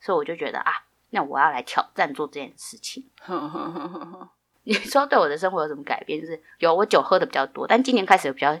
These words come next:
Speaker 1: 降低了啦。<laughs> 生活开始有步上轨道。
Speaker 2: 嗯哼，你可以揪我啊，我都没有酒友，我真是。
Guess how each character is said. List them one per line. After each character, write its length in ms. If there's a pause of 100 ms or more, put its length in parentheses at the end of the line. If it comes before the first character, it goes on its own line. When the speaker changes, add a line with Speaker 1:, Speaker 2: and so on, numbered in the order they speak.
(160)
Speaker 1:
降 160 (140)
低 160
了 120
啦。 180 (100)
<laughs> 140
生 260
活 240 (180)
开 160
始 300 (240)
有 200
步 220
上 320
轨 380
道。 320 (160)
Speaker 2:
嗯 160
哼， 300
你 80
可 40
以 60
揪 260
我 360
啊， 120 (460)
我 80
都 80
没 100
有 120
酒 440
友， 280
我 180
真 240
是。 140